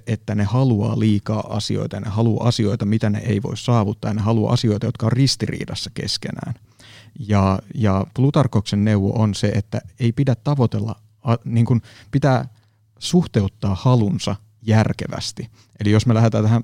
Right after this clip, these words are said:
takas tähän meidän uteliaisuuteen, ö, ainakin mulla on sellainen olo, että mä haluaisin tietää kaiken ja olla vähän tekemässä kaikkea. Mutta elämän myötä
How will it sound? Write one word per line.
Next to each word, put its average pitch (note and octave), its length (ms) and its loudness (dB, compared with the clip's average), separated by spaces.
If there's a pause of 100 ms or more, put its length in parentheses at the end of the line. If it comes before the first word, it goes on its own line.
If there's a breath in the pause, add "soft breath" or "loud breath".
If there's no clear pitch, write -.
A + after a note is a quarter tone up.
(100)
takas A2 240 -2
tähän G#2+ 160 0
meidän G#2+ 220 0
uteliaisuuteen, G#2 920 0 (540 soft breath)
ö, G2+ 140 2
ainakin A#2 340 2
mulla D3+ 200 4
on G#2 80 2
sellainen G#2 420 0 (100)
olo, G#2 360 0 (180)
että - 180 -8
mä G2 100 0
haluaisin G2 400 0
tietää G2 500 -2
kaiken G2+ 460 -6
ja F2 100 -10
olla G2+ 260 -4
vähän G2 220 -4
tekemässä F#2 500 -8
kaikkea. - 520 -8 (400 soft breath)
Mutta A2 500 -2 (380)
elämän B2 320 4
myötä A2+ 460 4